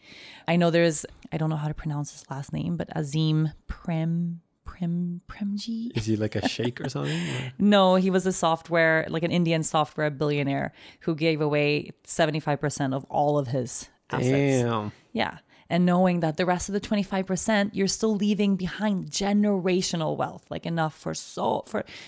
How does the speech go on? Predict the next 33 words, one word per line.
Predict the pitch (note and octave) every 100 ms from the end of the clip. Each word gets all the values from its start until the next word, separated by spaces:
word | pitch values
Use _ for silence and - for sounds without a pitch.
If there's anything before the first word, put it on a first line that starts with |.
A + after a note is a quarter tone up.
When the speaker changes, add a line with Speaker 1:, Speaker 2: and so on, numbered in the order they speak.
| -
Speaker 1:
your | A3
entire | G#3+ - A3+ G3+
lineage | F#3 F3+ D3+ -
to |
be | D#3 D#3+
okay, | D3 - C3+ - _ _ _
Speaker 2:
So | - A#2
Speaker 1:
you |
Speaker 2:
this | A2+ G#2+
Speaker 1:
know. | -
Speaker 2:
Jeffy | - A2+ A#2
boy, | A2+ G#2+ G#2 G2+ - - -
Amazon | A2+ G#2 G2 G2
guy. | G#2 A2 A#2+ G#2 -
Speaker 1:
Amazon | A#3+ C#4 C#4+ B3+ A#3
guy | A3 G#3+
is | G#3 G3
doing | G3+ G3 G3 -
Speaker 2:
<laughs> |
Speaker 1:
terribly. | - - C#4+ D4 G3+ C#3 C3+ -
And | F#3
of | F#3 -
course, | G3+ G3
it | F#3+
sounds | - G#3+ A#3+ C4 B3
huge, | - A#3+ B3+ C4 F3 G3 A3 -
but | F#3
if | F#3
you | F#3
look | F3+ G3
at | F3+ -
actual | - E3 - F3 F3
proportion, | - - - E3+ - C#3+ -